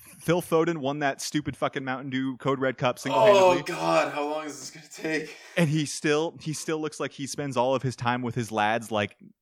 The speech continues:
Speaker 1: nicking copper pipes off of construction sites in Manchester. And I'm totally gonna get the obnoxious yellow pink neon Foden kit with the summer, uh, during the summer.
Speaker 2: Uh, let's
Speaker 1: And you know what?
Speaker 2: pick it up.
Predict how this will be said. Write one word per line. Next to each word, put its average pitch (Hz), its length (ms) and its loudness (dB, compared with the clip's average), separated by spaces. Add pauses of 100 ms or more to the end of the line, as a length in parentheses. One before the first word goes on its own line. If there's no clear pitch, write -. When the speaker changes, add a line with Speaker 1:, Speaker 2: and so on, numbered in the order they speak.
Speaker 1:
nicking 120 440 -2
copper 117 320 2
pipes 110 340 0
off 113 160 0
of 113 140 -8
construction 117 440 -4
sites 127 260 0
in 110 100 -4
Manchester. 120 600 -4 (1040)
And 120 200 -2 (240)
I'm 127 100 -4
totally 143 340 2
gonna 123 200 0
get 113 260 -4
the 107 240 -2
obnoxious 110 500 -2
yellow 110 240 0
pink 113 320 -8
neon 107 460 -6 (120)
Foden 113 260 -4
kit 120 260 -2 (140)
with 113 100 -10
the 98 80 -10
summer, 113 320 -6
uh, 120 60 -10 (180)
during 113 140 -4
the 104 60 -6
summer. 110 280 -2
Speaker 2:
Uh, 131 180 -10
let's 135 220 -10 (160)
Speaker 1:
And 117 140 -2
you 110 80 0
know 107 80 0
what? 110 120 4
Speaker 2:
pick 170 140 2
it 160 80 2
up. 139 240 2